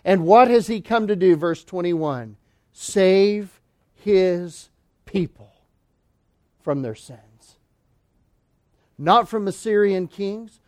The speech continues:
not from Babylonian kings, not from Roman kings. He has come to save his people from the tyranny of sin. God has spoken,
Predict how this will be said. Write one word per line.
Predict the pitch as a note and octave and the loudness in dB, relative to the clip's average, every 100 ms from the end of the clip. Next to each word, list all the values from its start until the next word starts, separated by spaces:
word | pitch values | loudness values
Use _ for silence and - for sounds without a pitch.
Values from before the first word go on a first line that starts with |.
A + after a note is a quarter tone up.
| _ | _
not | D#3+ G3 A3 | -2 0 0
from | - G#3 | -2 -2
Babylonian | F#3 G3 G3 F#3+ F#3+ F#3+ F#3 F3+ | 2 2 2 0 -2 -2 -6 -8
kings, | - F#3+ G3 A3 - _ _ | -10 -10 -10 -14 -20 _ _
not | E3 F#3 G3+ A#3 F#3 | -4 4 6 4 2
from | G#3+ F#3+ F#3 | -4 -2 -2
Roman | - G#3 F3 | -2 -4 -4
kings. | C#3+ F#3 E3+ D#3+ D3+ _ _ | -4 -4 -4 -4 -10 _ _
He | - A3+ | -2 2
has | G3 F3+ | 4 2
come | - A3+ A#3 A#3 | 0 2 4 2
to | F#3+ E3+ | -2 -4
save | - A3 A3+ A3 | 0 4 4 2
his | G3+ D#3+ | -4 -4
people | - A#3 G3+ F3+ D3+ - _ | -8 -6 -4 -2 -2 -4 _
from | - G#3 | -2 0
the | F3+ | 0
tyranny | D#3+ - - C#4 A3+ G3+ F3+ | -4 -8 -4 2 4 4 2
of | D#3 | 0
sin. | - - F3+ D#3 B2+ B2+ _ _ _ _ _ _ _ _ _ _ _ _ _ _ _ _ _ _ _ _ _ _ _ _ _ _ _ _ _ _ _ _ _ _ _ _ _ _ _ _ _ _ _ _ _ _ _ _ - | -4 -18 -18 -20 -20 _ _ _ _ _ _ _ _ _ _ _ _ _ _ _ _ _ _ _ _ _ _ _ _ _ _ _ _ _ _ _ _ _ _ _ _ _ _ _ _ _ _ _ _ _ _ _ _ _ -12
God | D#3 G#3+ A3+ A#3 G#3+ | 2 6 8 8 6
has | F#3+ G3 | 2 -2
spoken, | - - E3+ A#3 A3 A3 D3+ G2+ | -4 -10 0 4 4 0 -16 -16